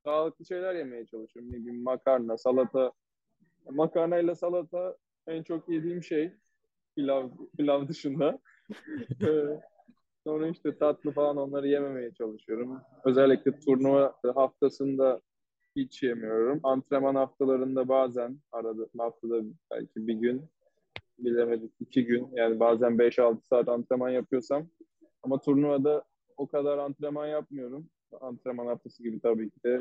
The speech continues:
Günde bir buçuk, iki saat maç oynadığım gün yarım saat, belki maç çok sürmediyse maçtan sonra bir saat, bir buçuk saat daha oynuyorum. Antrenman haftası çok yaktığım için bir tatlı yiyebiliyorum ama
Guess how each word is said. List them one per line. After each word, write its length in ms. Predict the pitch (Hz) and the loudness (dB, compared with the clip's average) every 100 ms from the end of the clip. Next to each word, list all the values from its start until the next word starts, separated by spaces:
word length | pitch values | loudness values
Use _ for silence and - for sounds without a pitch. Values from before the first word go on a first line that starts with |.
| 131 | -2
Günde 380 | 123 117 117 117 | -2 2 4 6
bir 180 | 120 120 | 4 4
buçuk, 300 | 110 - - | -2 -6 -16
iki 100 | - | -2
saat 320 | 123 120 - | 2 2 2
maç 240 | 123 - | 0 2
oynadığım 360 | 127 123 123 120 | 2 4 2 0
gün 160 | 123 120 | 0 2
yarım 300 | 120 123 117 | 2 2 0
saat, 320 | 127 123 113 123 | 2 2 0 -4
belki 280 | 117 110 123 | -4 -4 -8
maç 200 | 120 117 _ _ _ _ | -8 -10 _ _ _ _
çok 200 | 135 120 | -8 -8
sürmediyse 440 | - 127 127 123 135 | -8 -6 -4 -4 -2
maçtan 380 | 127 123 135 127 | -2 -4 -4 -4
sonra 340 | 131 127 120 | -4 -4 -2
bir 60 | 120 | -2
saat, 320 | - 123 - | 0 0 0
bir 60 | 123 | -6
buçuk 240 | 117 _ | -6 _
saat 300 | - 123 - | -4 -4 -2
daha 120 | 131 | -2
oynuyorum. 500 | 127 113 110 113 160 - _ 127 123 _ | 0 -2 -4 -8 -10 -16 _ -10 -10 _
Antrenman 480 | 131 127 123 139 147 | -4 -2 0 2 4
haftası 400 | 147 - 143 147 | 2 0 -8 -4
çok 280 | 160 147 165 | -2 -2 0
yaktığım 420 | 151 - 185 175 | -4 -4 -6 -6
için 240 | 156 185 | -8 -10
bir 80 | 170 - | -10 -6
tatlı 320 | 165 - 180 | -6 -4 -6
yiyebiliyorum 640 | 196 190 180 180 147 117 117 | 0 0 2 2 2 0 -10
ama 260 | 123 135 | -10 -10